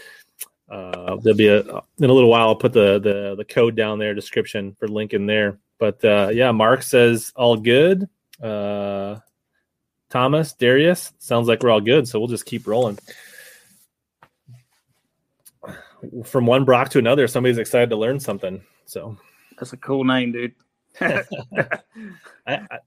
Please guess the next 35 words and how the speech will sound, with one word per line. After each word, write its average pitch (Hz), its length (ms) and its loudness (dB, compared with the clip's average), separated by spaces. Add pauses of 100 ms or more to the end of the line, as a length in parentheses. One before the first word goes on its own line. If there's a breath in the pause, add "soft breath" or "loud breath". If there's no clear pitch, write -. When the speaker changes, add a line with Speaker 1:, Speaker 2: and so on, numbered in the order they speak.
Speaker 1:
Brock 139 280 0
Stender's 139 380 2
got 113 140 2
a - 20 -6
nice 110 240 -4
ring 113 220 -4
to 95 160 -12
it. - 140 -18
Like, 101 180 -16
I 110 60 -10
don't 117 140 -6
know, 117 120 -4
like, 101 160 -6
sounds 113 260 -2
like 110 100 -4
a 104 60 -2
guitar, 123 680 2
like 104 160 0
somebody 107 260 -2
that's 101 160 -4
a 104 60 -10
badass 117 500 0
at - 80 -18
fishing. 143 480 -4
I 104 140 -10
don't 98 140 -8
know. 98 100 -10
There's, 104 160 -12
like, 101 160 -8
a 107 40 -4
lot 104 180 -2
going 104 220 2
Speaker 2:
Yeah. 104 100 0
Speaker 1:
on 104 100 -2
there. 101 260 -8